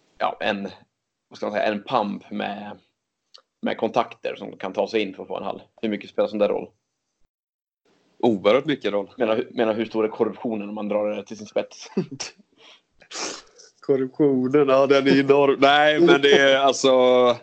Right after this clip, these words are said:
Speaker 2: kontakter är väl fina ord.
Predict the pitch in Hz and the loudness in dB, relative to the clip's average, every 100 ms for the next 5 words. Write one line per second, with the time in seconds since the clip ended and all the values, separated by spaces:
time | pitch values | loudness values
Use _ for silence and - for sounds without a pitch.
0 | _ _ _ _ _ _ _ _ _ 147 | _ _ _ _ _ _ _ _ _ 0
1 | 127 135 - - 143 139 131 120 139 117 | 2 2 0 0 2 4 2 2 0 -2
2 | 113 110 | -4 -8